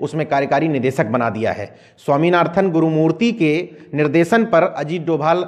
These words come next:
निर्माण करते हैं वीआईएफ का, यानी कि विवेकानंद इंटरनेशनल फाउंडेशन का, और उसके फाउंडर ने-, मेंबर बन जाते हैं, फाउंडर डायरेक्टर बन जाते हैं। उसके बाद यही वीआईएफ दो हज़ार ग्यारह में, अप्रैल दो हज़ार ग्यारह में अपने यहाँ एक सेमिनार रखता है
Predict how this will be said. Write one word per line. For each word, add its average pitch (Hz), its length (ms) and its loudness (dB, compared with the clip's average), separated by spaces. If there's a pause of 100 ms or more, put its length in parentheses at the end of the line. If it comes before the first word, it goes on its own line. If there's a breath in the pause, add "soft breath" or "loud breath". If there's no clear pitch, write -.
(440)
निर्माण 147 380 -4
करते 156 300 -4
हैं 165 240 -4
वीआईएफ 135 460 0
का, 180 60 0
यानी 170 200 -2
कि 170 60 0
विवेकानंद 143 460 0
इंटरनेशनल 139 520 -4
फाउंडेशन 117 480 -4
का, 107 220 -8 (240 loud breath)
और 156 80 2
उसके 165 160 -2
फाउंडर 147 360 2
ने-, 139 260 -2
मेंबर 131 240 -2
बन 120 160 -4
जाते 113 280 -4
हैं, 104 200 -10 (180)
फाउंडर 151 300 0 (460)
डायरेक्टर 127 380 0
बन 123 160 -2
जाते 113 240 -2
हैं। 101 160 -10 (380 loud breath)
उसके 156 260 0
बाद 180 280 2
यही 180 220 2
वीआईएफ 165 580 0 (240 loud breath)
दो 135 140 -2
हज़ार 165 300 2
ग्यारह 151 300 4
में, 165 120 -2
अप्रैल 160 240 0
दो 151 120 -4
हज़ार 147 260 -2
ग्यारह 135 300 0
में 147 220 -8 (220 loud breath)
अपने 156 240 -6
यहाँ 165 120 -2
एक 175 100 -6
सेमिनार 143 480 -2
रखता 135 280 0
है 175 460 -4